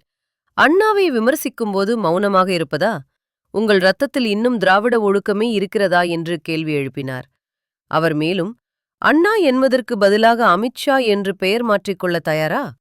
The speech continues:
முருகன் மாநாட்டுக்கும் ஆர் எஸ் எஸ் நூற்றாண்டு விழாவுக்கும் பிறகு பழனிசாமி நாக்பூருக்கு செல்வாரா?" என்று கேலி செய்தார். இந்த நிகழ்வுக்கு பின்னர் அ தி மு க கட்சி ஒரு அறிவிப்பு வெளியிட்டு,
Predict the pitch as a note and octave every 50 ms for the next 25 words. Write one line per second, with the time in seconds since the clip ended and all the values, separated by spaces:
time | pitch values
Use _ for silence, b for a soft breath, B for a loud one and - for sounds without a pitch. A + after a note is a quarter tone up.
0 | _ _ _ _ _ _ _ _ _ - F3 F#3 G#3 A3+ B3+ A#3+ C4+ B3+ A3+ G3+
1 | F#3 G3 G#3 A3 A3+ G#3 - G#3 F#3 - B3 C4+ B3+ G#3+ F#3+ F#3 G3 G#3+ A3+ G#3+
2 | - G#3+ G3+ - - F#3 F#3+ F#3+ - A3 G#3+ G#3+ G#3+ G3 F#3 F3+ F3+ F3+ F#3+ G3
3 | G3 F#3+ - - F#3 F3+ E3 F3+ F3+ F3+ F3 F#3+ E3 - F3 E3 F#3 G3+ A#3+ A#3
4 | - - G3+ F#3+ G3 F#3+ F#3 F3+ E3+ F3+ G3 - - A3 A3 G3 F#3+ - F#3+ F3+
5 | - F3+ D#3+ D#3+ E3+ E3 D#3+ D#3+ E3 D#3+ D#3 D3+ D3+ D#3 F3 F3 D#3 C#3+ D3+ D3+
6 | D3 D3+ C#3+ - C#3+ C3+ C3 C3+ B2+ B2+ _ _ _ _ _ _ _ _ _ _
7 | _ _ _ _ _ - - C#4+ F4 G#4+ A#4 A4+ F4+ C#4+ A3 B3+ D4 D#4 D4+ D#4
8 | B3+ - C4 F#3+ - A3 G#3+ G#3 G#3 A3 A3+ F#3+ F3+ G#3 A3 - C4+ B3+ A#3+ A3+
9 | - - G#3+ G3 - F3+ E3 - - G#3+ G3+ F#3 F3 E3+ D#3 D3+ D#3+ F#3 G3 A3
10 | F#3 - F#3 E3 D#3+ D#3 D3+ D3 C#3+ C#3+ - F#3+